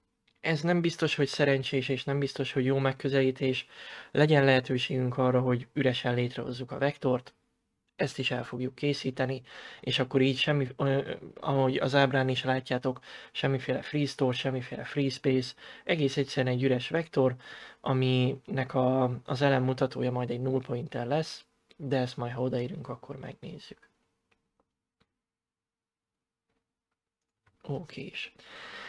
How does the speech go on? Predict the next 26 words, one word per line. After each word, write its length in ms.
És 160
akkor 360
ehhez, 480
ö, 300
szükségünk 600
lesz 200
majd 220
egy, 260
egy 220
reserve 540
függvényre, 760
a, 580
ami 240
annyit 300
fog 160
csinálni, 440
hogy, 260
hogy 120
szabad 380
területet 520
foglal, 640
tehát 360
allokál, 520
öm, 480
és 200
ezáltal 800